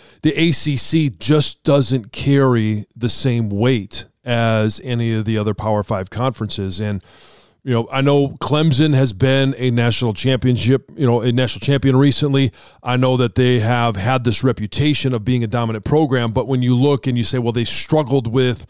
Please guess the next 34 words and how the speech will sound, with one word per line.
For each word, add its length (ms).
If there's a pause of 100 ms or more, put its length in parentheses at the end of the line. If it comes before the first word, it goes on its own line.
(340)
a 100
lot 300
of 80
teams. 300
They 60
struggled 420
with 140
Wake 240
Forest. 580
They 60
struggled 440
with 120
Syracuse." 680
We're 100
talking 340
ranked 400
teams, 520 (640)
but 240
I 100
don't 200
think 320
they, 580 (800)
th-, 260
that, 260
that 160
most 280
of 100
America 400
looks 320
at 100
that 320
as 580 (560)
quality 500
wins. 640